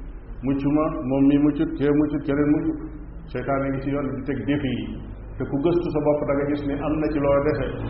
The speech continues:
wala am na ci loo yor. Nuñ koy faje? Bil Qur'an. Bil Qur'an mooy bu njëkk. Alquranul Karim, jàng ko, settantal aayaam yi,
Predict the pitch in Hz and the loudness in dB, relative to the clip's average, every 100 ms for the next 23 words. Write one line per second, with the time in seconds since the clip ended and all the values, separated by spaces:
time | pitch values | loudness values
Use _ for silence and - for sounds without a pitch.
0 | - - 123 135 139 139 139 139 135 - | -4 -2 0 2 2 2 4 6 6 4
1 | - - - - - - - - - - | -2 -6 -6 -8 -8 -8 -8 -8 -10 -8
2 | - 151 190 190 185 190 196 170 127 - | 0 4 6 6 6 6 8 6 4 -4
3 | - - - 123 131 131 127 135 104 101 | -8 -12 -8 -4 -2 -2 -4 -4 -6 -8
4 | - - - - - - - - - - | -12 -12 -12 -12 -12 -14 -14 -14 -14 -14
5 | - - - 113 107 113 113 113 117 113 | -14 -14 -10 -10 -8 -8 -8 -8 -6 -6
6 | - - - - - - - 127 - 123 | -8 -8 -12 -12 -14 -14 -10 -8 -6 -6
7 | 120 120 117 120 117 113 123 123 117 113 | -4 -6 -8 -8 -6 -6 -6 -6 -8 -8
8 | 101 - - - - - - 120 120 120 | -10 -14 -14 -14 -14 -16 -12 -10 -8 -8
9 | 120 123 120 120 123 120 120 | -8 -8 -6 -4 -4 -4 -6